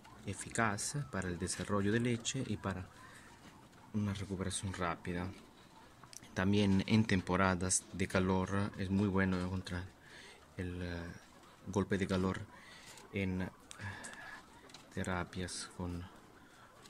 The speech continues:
coadyuvante con antibióticos. Tenemos la hembra que está amamantando las crías. Igualmente, gracias al uso de Vitafloss,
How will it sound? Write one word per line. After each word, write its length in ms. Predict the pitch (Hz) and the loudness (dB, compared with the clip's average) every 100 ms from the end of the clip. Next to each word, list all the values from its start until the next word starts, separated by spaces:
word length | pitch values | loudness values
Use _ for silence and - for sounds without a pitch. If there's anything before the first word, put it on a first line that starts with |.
| - | -10
coadyuvante 440 | 92 92 87 90 92 | -4 -2 -2 -4 -4
con 120 | 90 | -2
antibióticos. 880 | 87 - 92 92 87 87 87 90 - - - - - - - - - - | -4 -4 0 0 0 -4 -6 -8 -10 -14 -20 -20 -20 -20 -20 -20 -20 -10
Tenemos 460 | - 95 95 95 - 92 - - 90 90 | -2 0 0 -2 -4 -10 -10 -8 -6 -4
la 140 | 90 92 | -4 -2
hembra 420 | 98 95 95 117 | 0 0 0 -2
que 100 | 120 | -4
está 280 | - - 87 - - - - - - - - - | -8 -10 -10 -14 -20 -20 -20 -18 -20 -12 -10 -6
amamantando 640 | 90 90 90 92 92 92 | -4 -4 -4 -4 -2 -2
las 160 | 92 95 | -2 -6
crías. 580 | - 110 107 139 180 - - - - - - - - - - - - - - - - - - | -2 0 0 0 -4 -10 -18 -18 -16 -16 -18 -20 -20 -20 -20 -20 -20 -20 -20 -20 -20 -20 -8
Igualmente, 500 | 95 90 95 92 90 | -2 0 0 0 -2
gracias 440 | 92 95 95 92 | 0 0 0 -4
al 120 | 87 87 | -4 -4
uso 400 | 92 - 92 90 - - | -4 -6 -12 -14 -14 -12
de 80 | |
Vitafloss, 760 | 85 92 87 - 95 92 - - | -12 -8 -10 -6 -4 -4 -8 -14